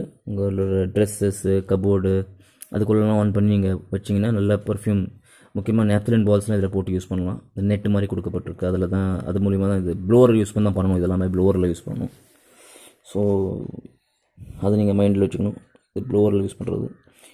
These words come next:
இதுவும் ப்ளோவர் தான் நீங்க யூஸ் பண்ணணும். இது வந்து தண்ணிலாம் ஸ்ப்ரே பண்றதுக்கு கார்டனுக்கு, and இது மாதிரி எங்க ஸ்ப்ரேலாம் பண்ணணும்னு நினைக்கிறீங்களோ அங்கெல்லாம் இது வந்து இந்த மேல கை வச்சு பிடிச்சிங்கனாலே நல்லா ஸ்ப்ரே ஆகும், கண்ட்ரோல் பண்ணலாம்.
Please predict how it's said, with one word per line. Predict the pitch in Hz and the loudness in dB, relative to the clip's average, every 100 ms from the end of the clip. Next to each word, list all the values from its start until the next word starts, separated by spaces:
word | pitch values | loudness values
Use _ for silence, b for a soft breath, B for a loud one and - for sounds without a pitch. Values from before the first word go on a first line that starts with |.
| b | b
இதுவும் | 117 127 131 | 4 6 6
ப்ளோவர் | 110 110 107 | 6 6 6
தான் | 107 | 2
நீங்க | 101 | 2
யூஸ் | 98 - | 0 -2
பண்ணணும். | 98 113 | -2 2
இது | 131 107 | 2 4
வந்து | 107 | 2
தண்ணிலாம் | 104 107 113 107 107 | 2 4 6 4 2
ஸ்ப்ரே | - 101 | 2 2
பண்றதுக்கு | 101 101 110 | 2 2 2
கார்டனுக்கு, | 98 104 110 101 98 95 95 - B B B B B B - | 4 4 4 2 0 -2 -2 -8 B B B B B B -4
and | 104 104 104 101 98 98 98 98 | 0 2 4 2 2 0 0 0
இது | 95 | -2
மாதிரி | 95 101 | -2 -2
எங்க | 101 101 104 | 0 0 0
ஸ்ப்ரேலாம் | 101 104 104 101 | -2 0 0 0
பண்ணணும்னு | 98 101 98 | 0 2 2
நினைக்கிறீங்களோ | 95 98 101 | 0 0 2
அங்கெல்லாம் | 120 101 104 | 2 2 2
இது | 92 | 2
வந்து | 92 95 165 - b b b - | 0 -2 -6 -8 b b b -2
இந்த | 104 | 0
மேல | 110 110 | 2 2
கை | 107 104 | 2 2
வச்சு | 98 92 | 0 -2
பிடிச்சிங்கனாலே | 101 101 101 98 98 | -4 -4 -2 0 0
நல்லா | 107 98 | 0 0
ஸ்ப்ரே | 95 - 95 | -2 -2 -2
ஆகும், | 92 92 | -2 -2
கண்ட்ரோல் | 101 110 | 0 0
பண்ணலாம். | 98 90 90 87 | 0 -2 -4 -6